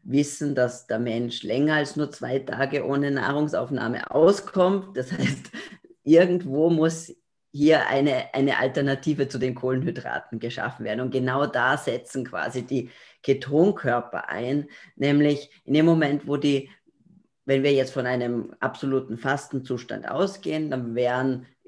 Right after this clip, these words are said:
relativ schnell so die Kohlenhydratspeicher re-, geleert und dann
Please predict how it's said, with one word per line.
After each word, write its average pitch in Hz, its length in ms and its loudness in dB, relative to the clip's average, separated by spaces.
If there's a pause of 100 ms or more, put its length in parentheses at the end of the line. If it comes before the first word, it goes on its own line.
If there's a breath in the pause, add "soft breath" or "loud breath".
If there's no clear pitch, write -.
(200)
relativ 131 360 0
schnell 123 240 -4
so 123 140 -8
die - 160 -10
Kohlenhydratspeicher - 1200 -6
re-, - 160 -8 (300)
geleert 143 640 2 (300 loud breath)
und 143 300 -2
dann 139 420 2